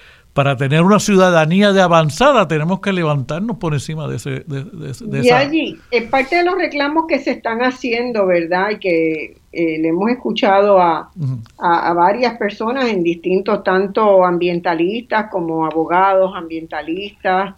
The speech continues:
Speaker 2: eh, es la necesidad de declarar una moratoria inmediata a la construcción en la zona costera de Puerto Rico, ¿verdad? Porque estamos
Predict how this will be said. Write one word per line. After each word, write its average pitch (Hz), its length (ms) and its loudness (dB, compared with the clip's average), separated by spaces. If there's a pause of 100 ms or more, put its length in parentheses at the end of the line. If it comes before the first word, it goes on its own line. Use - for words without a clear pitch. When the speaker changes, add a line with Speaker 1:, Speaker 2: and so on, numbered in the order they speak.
(420)
Speaker 2:
eh, 185 480 2
es 202 200 0
la 330 100 2
necesidad 220 960 0
de 175 540 -2
declarar 190 560 0
una 320 180 -2
moratoria 220 880 0
inmediata 180 840 -2
a - 20 -4
la 156 140 -6
construcción 170 720 -6
en 233 100 -6
la 175 120 0
zona 170 400 -6
costera 190 680 -2 (720)
de 190 260 0
Puerto 185 380 0
Rico, 247 360 0
¿verdad? 185 380 2
Porque 175 840 -2
estamos 202 720 -2